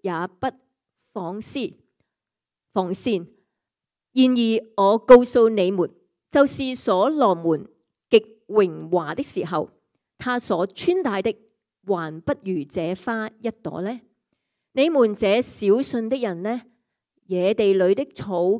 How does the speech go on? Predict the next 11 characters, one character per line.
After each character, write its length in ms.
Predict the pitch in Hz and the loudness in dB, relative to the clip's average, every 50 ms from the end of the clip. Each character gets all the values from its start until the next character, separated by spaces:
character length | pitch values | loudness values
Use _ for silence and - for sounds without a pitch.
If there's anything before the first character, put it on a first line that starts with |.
| - _ _ | -4 _ _
今 220 | - 302 311 311 | -8 -6 -6 -8
天 340 | 311 - - 294 294 294 277 240 | -8 -6 -6 -6 -6 -6 -6 -4
還 340 | 202 190 175 160 147 - 165 | -4 -4 -4 -6 -8 -10 -8
在， 420 | - - 185 165 156 156 160 156 - _ _ _ _ _ | -6 -4 -2 -2 -2 -4 -4 -6 -10 _ _ _ _ _
明 240 | 196 202 190 175 170 | -4 -4 -2 -2 -4
天 260 | 160 - 339 359 359 | -4 -4 -4 -4 -4
就 280 | 339 262 208 185 175 170 | -4 -2 -2 -2 -2 -4
丟 400 | 170 _ _ - 262 262 254 240 | -6 _ _ -6 -4 -4 -4 -2
在 120 | - 220 | -2 0
爐 380 | 185 170 160 165 170 160 - - | 0 0 0 0 -2 -2 -4 -4
裏， 260 | 156 151 151 170 170 | -4 -4 -4 -6 -6